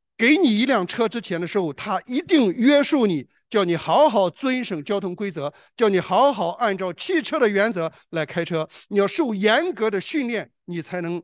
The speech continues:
安全的开车。如果给你一辆好车，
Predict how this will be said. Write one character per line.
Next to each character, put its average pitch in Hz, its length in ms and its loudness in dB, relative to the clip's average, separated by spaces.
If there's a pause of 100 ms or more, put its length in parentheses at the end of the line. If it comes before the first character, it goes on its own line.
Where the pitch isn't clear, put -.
(100)
安 190 240 -4
全 147 220 -12
的 143 60 -14
开 143 220 -18
车。 131 220 -16 (1080)
如 320 100 2
果 427 120 6
给 311 220 4
你 339 120 4
一 294 80 2
辆 302 200 2
好 208 260 2
车， 262 320 0